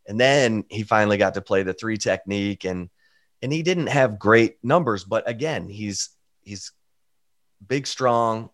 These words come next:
He's got a motor. He's athletic. He's explosive. He just needs to be coached as, as to how to,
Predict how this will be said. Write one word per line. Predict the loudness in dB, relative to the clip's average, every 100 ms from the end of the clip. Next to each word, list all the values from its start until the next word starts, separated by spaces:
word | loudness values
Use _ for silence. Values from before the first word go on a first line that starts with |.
| _ -14
He's | -10 -8 -8 -8 -10 _ _ _
got | 2 2 0
a | -2
motor. | 2 2 2 0 -2 _ _ _ _ _
He's | 0
athletic. | 0 0 2 4 4 2 -8 -20 _ _
He's | -6 -4
explosive. | -4 -2 6 6 6 4 2 0 -10 _
He | -4 2
just | 2 2
needs | 4 6 4 2 0
to | -2
be | -2
coached | -4 4 6 6 2 -4 -4 -12 _ _ _ 0
as, | 2 2 -6 -4
as | -2 -2
to | -4
how | 2 4 4
to, | 4 -2